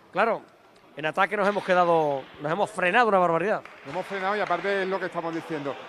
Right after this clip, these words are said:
Speaker 2: Eh, tenemos que defender bastante, bastante más agresivo. Tenemos que intentar que no nos co-, metan, o por, por lo menos no concederle tiros fáciles al equipo. Y que no nos metan, pues, como nos han metido veintiuno, veintidós y veinticuatro puntos en cada uno de los cuartos que llevamos disputados hasta la fecha.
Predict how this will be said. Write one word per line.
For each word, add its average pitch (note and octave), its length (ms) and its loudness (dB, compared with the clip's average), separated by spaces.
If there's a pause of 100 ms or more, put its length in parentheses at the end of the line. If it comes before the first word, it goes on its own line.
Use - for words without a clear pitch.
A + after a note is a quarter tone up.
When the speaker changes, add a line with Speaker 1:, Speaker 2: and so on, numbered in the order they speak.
(180)
Speaker 2:
Eh, D#3+ 160 -2
tenemos F3 300 -4
que G#3+ 140 -4
defender G3 560 -2
bastante, F3 1300 -6
bastante D3 340 -10
más C#3+ 180 -8
agresivo. C3+ 440 -12
Tenemos B2 240 -14
que F3 60 -14
intentar C#3+ 340 -14
que D3 100 -12
no D3 400 -14
nos C#3 140 -14
co-, C3 140 -16
metan, C#3 400 -10
o C3 120 -12
por, A#2+ 240 -14
por A#2+ 220 -14
lo A#2+ 80 -14
menos C#3 180 -16
no C3+ 60 -14
concederle C#3 420 -12
tiros C3+ 260 -14
fáciles G#2+ 360 -18 (420)
al B2+ 80 -10
equipo. A#2 220 -12 (180)
Y B2+ 60 -16
que B2 100 -10
no B2+ 120 -12
nos C3+ 80 -10
metan, D3 240 -10
pues, B2 180 -12 (280)
como B2+ 160 -12
nos B2+ 100 -8
han C#3 40 -12
metido C#3+ 240 -10
veintiuno, C#3 460 -10
veintidós D3 420 -8
y D#3+ 40 -6
veinticuatro C#3 560 -10
puntos C#3+ 360 -12
en D#3 80 -12
cada D#3 240 -12
uno C#3 240 -12
de C#3+ 80 -10
los D3 120 -10
cuartos C#3 300 -12
que D3+ 120 -14
llevamos A#2 720 -12
disputados A#2+ 400 -14
hasta A2+ 100 -20
la G#2 80 -18
fecha. B2+ 280 -18